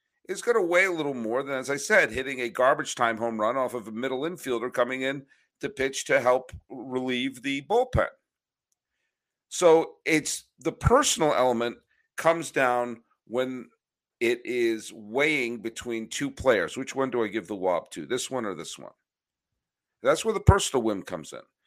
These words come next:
But it is a system. It is a system that I created. And, by the way, it's a system that if you're not a fan of, you can do it too.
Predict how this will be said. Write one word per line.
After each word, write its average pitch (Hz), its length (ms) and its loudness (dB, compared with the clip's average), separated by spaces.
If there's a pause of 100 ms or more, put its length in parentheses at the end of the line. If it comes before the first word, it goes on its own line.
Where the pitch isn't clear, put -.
(400)
But 196 120 4
it 226 140 0
is 403 220 6
a 175 80 -2
system. - 500 2 (1200)
It 123 140 4
is 139 160 -2
a 180 60 -4
system 165 380 -4
that 120 180 6
I 120 180 6
created. 190 560 -2 (1080)
And, 185 460 4 (340)
by 92 200 2
the 92 100 -4
way, 110 460 0 (800)
it's 113 180 -4
a 123 60 -6
system 151 460 -4
that 110 220 0 (420)
if 110 160 -6
you're 135 140 0
not 123 200 4
a 98 40 0
fan 180 360 0
of, 107 400 -8 (1300)
you - 120 -10
can 175 180 -14
do 160 200 0
it - 100 -18
too. 226 280 -2